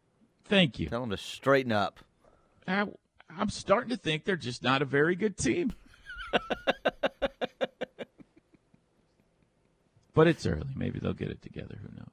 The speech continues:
Speaker 1: knows? Uh, N F L draft one week from tonight, by the way. All right, the first round anyway. We are one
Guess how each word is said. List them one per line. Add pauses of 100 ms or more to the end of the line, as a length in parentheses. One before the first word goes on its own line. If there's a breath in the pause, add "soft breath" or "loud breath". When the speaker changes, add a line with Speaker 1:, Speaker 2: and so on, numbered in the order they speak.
(1040)
Speaker 1:
knows?
Uh,
N
F
L
draft
one (100)
week
from
tonight, (160)
by
the
way. (220)
All
right, (100)
the
first
round
anyway. (600)
We
are
one